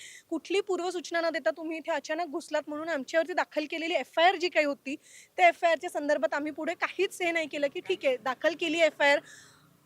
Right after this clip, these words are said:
कदाचित काहीतरी चांगलं करताना मिळालेलं ते फळ असावं म्हणून त्याच्यावरती आम्ही काही उत्तर दिलं नाही. पण आज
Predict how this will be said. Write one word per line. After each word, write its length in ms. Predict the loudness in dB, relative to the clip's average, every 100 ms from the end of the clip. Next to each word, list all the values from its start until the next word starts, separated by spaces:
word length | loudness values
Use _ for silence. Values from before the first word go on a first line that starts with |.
| -20 0
कदाचित 360 | 6 8 8 4 _ -2
काहीतरी 300 | -2 -2 -4
चांगलं 300 | 0 2 4
करताना 380 | 4 2 2 0
मिळालेलं 400 | 2 2 4 4
ते 100 | 2
फळ 240 | 2 6
असावं 420 | 6 4 0 0 0
म्हणून 200 | -2 0
त्याच्यावरती 420 | 0 2 2 2
आम्ही 180 | 0 2
काही 140 | 0
उत्तर 280 | 0 0 0
दिलं 240 | 2 -2
नाही. 120 | -2
पण 200 | -4 -6
आज 280 | -2 2 2